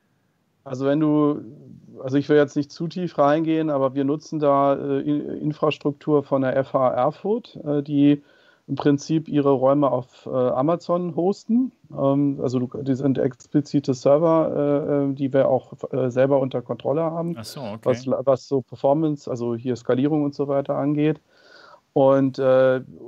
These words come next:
Speaker 1: da konnten wir eben Räume, die die eh schon für Konferenzen nutzen, haben wir da einfach wiederverwendet und ein bisschen noch ausstaffiert. Das heißt, wir haben ja unsere Logos da reingepackt und eine Deutschlandkarte und sowas. Also einfach, äh, äh,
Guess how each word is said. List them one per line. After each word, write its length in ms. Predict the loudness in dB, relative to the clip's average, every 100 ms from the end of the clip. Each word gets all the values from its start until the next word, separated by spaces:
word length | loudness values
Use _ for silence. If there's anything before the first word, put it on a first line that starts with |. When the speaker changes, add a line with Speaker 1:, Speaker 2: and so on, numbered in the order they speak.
| -4
Speaker 1:
da 200 | 2 2
konnten 460 | 2 -2 -2 -6 -2
wir 420 | 0 0 -2 -4
eben 200 | -4 -2
Räume, 400 | 0 0 2 -2
die 140 | -2 -6
die 120 | -4
eh 100 | -4
schon 220 | -4 -4 -4
für 120 | -4
Konferenzen 640 | -4 -4 -6 -8 -6 -8
nutzen, 240 | -8 -6 -4
haben 100 | 0
wir 60 |
da 80 | 0
einfach 280 | 0 -4 -2
wiederverwendet 680 | 0 2 0 0 0 -2 -4
und 120 | -6
ein 40 |
bisschen 280 | -6 -4 -4
noch 100 | 0
ausstaffiert. 720 | 0 0 0 -2 0 -4 -4
Das 160 | -6 -4
heißt, 240 | -4 -4
wir 80 | -2
haben 300 | 0 0 -4 -8 _ -20 _ _ _ 2
ja 100 | 4
unsere 320 | 4 2 2
Logos 400 | 4 4 2 0
da 120 | -2
reingepackt 760 | 0 -2 -4 -4 -2 -4 -8 -12
und 120 | -4
eine 160 | -2 0
Deutschlandkarte 880 | 0 -2 -6 -4 -2 0 0 -2
und 160 | -8 -6
sowas. 420 | -4 -2 -2 -4
Also 300 | -6 -2 0
einfach, 440 | 0 0 -2 -4 -6
äh, 320 | 0 2
äh, 40 | 0